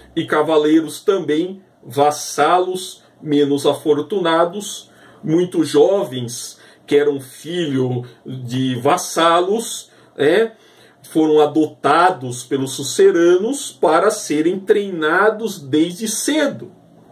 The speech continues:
É, olha só que interessante essa relação também entre sucerano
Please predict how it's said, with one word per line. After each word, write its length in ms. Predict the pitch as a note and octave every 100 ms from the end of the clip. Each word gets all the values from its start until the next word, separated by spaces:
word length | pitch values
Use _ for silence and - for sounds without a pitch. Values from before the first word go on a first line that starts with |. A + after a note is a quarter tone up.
| -
É, 360 | C3 F3 F#3+ - D#3+
olha 240 | A#3 B3+
só 200 | - B3
que 120 | B3+
interessante 1040 | A3+ A3+ G#3 G3+ - - B3+ D#4 D4+ C#4+
essa 240 | A#3+ B3 A3
relação 880 | G3+ G3 F#3 D#3+ - - G#3 B3 C4+
também 540 | G3+ D#3+ C#3 F3+ G#3
entre 260 | G#3 - -
sucerano 800 | - G3 - D3+ D3+ F#3 G#3+